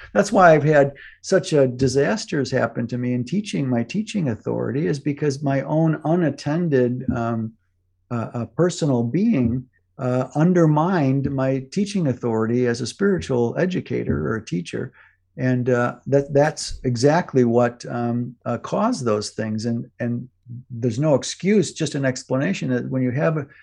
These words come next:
a really, um, uh, an austere, uh, Zen-based enlightenment that's, that was literally tabula rasa for weeks and, uh,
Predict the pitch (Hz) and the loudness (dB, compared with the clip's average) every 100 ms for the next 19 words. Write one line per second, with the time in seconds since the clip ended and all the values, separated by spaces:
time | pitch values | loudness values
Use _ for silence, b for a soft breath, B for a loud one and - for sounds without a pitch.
0 | b - 117 117 156 175 135 120 120 123 | b -6 -2 2 4 6 6 4 0 -4
1 | 120 117 123 123 123 120 120 117 120 - | -4 -4 -8 -10 -10 -8 -6 -4 -2 -4
2 | - 147 165 160 143 127 - - 110 107 | -2 2 4 6 4 2 -6 -8 -6 -2
3 | 135 165 147 123 120 - 120 113 123 170 | 0 2 2 2 2 -2 -6 -2 0 0
4 | 127 113 110 117 117 110 - - 113 107 | -2 -6 -6 -8 -10 -12 -18 -10 -10 -8
5 | 113 101 b b b - 143 180 147 120 | -8 -10 b b b 4 8 8 8 6
6 | 117 135 131 131 117 113 120 139 135 117 | 2 0 2 2 2 0 0 -2 -4 -6
7 | 113 120 - 113 110 139 143 - - 110 | -6 -8 -6 -4 0 0 0 -8 -6 -6
8 | 110 113 | -6 -8